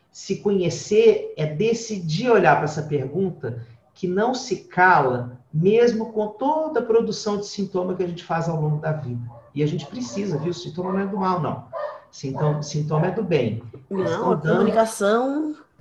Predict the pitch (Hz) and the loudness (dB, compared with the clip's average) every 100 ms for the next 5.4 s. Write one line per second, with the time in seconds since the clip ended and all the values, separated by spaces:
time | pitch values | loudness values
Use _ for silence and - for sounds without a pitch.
0 | - 160 208 - - - 247 262 262 277 | -2 4 4 4 0 0 0 0 -2 2
1 | 285 - 220 277 226 196 233 233 233 226 | 2 2 2 4 2 2 0 0 0 0
2 | 226 233 233 226 226 220 226 254 202 208 | 0 0 0 0 0 0 0 0 0 2
3 | 214 180 175 160 214 196 214 - 254 - | 0 -2 -2 0 2 2 0 -2 -2 2
4 | 214 233 185 214 196 175 - 156 147 - | 0 0 -2 -2 -2 -4 -4 -4 -4 -2
5 | 240 277 247 - | 0 0 -4 -8